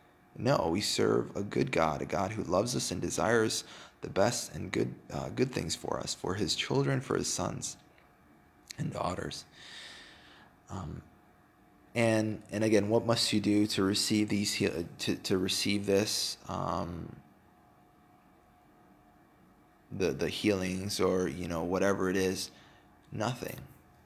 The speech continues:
It is, he says, "It is a gift of God, and it is free." In Matthew, uh, chapter ten, verse eight, he says,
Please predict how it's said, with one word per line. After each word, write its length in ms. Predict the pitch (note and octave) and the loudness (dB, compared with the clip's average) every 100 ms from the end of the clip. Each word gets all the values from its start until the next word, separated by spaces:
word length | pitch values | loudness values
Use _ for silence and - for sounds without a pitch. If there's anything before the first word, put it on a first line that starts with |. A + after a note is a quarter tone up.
| - | -6
It 120 | F#2+ | 0
is, 360 | G2 G2 F2+ - | 2 2 0 -6
he 320 | D2+ - A2+ | -8 -6 -4
says, 340 | G#2 A2 G#2 - | 2 4 4 0
"It 140 | G2+ | 0
is 180 | G2 - | 0 0
a 60 | |
gift 500 | A2+ A#2 A#2+ - - - - | 0 2 2 0 -10 -12 -8
of 160 | G2 G#2 | -6 0
God, 460 | F#2 E2+ D2+ D#2+ - - - - | 2 2 0 -2 -8 -20 -20 -6
and 100 | F#2+ | -2
it 120 | F#2 | 0
is 160 | F#2 | -2
free." 320 | - - E2+ D#2+ | -4 -2 0 0
In 120 | F2+ | -2
Matthew, 600 | E2+ G2 - F#2+ F#2 F#2 - | -2 -2 0 2 2 -2 -6
uh, 160 | E2+ E2 | -8 -2
chapter 280 | - G2+ F#2+ | 0 0 0
ten, 260 | A2 G2 | -2 0
verse 200 | F#2+ - | -2 -2
eight, 220 | - F#2+ F2+ | 0 0 0
he 100 | G#2+ | -2
says, 380 | - G2 F#2+ | 2 2 2